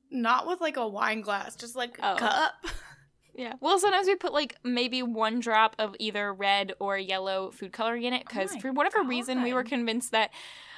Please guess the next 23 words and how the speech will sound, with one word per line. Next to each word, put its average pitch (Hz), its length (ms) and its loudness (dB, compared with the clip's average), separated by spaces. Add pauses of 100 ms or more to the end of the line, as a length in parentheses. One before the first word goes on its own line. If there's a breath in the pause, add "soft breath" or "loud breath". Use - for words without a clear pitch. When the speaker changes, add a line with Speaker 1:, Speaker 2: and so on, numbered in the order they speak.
(160 loud breath)
Speaker 2:
white 220 300 6
wine 214 360 4
was, 202 120 -2
like, 202 200 -2
yellow, 247 640 2 (280 soft breath)
so 196 380 0
you 202 180 -8
need 202 120 -8
a 202 60 -6
little 202 100 -6
bit 190 160 -10
of 175 80 -10
yellow 175 180 -6
food - 220 -14
coloring. - 420 -10 (640)
Speaker 1:
I 392 60 -12
mean, 392 200 -10
white 392 180 -4
wine 415 180 -6
is 254 140 -4
a 240 60 -2
little 226 280 -6
yellow. 233 520 -8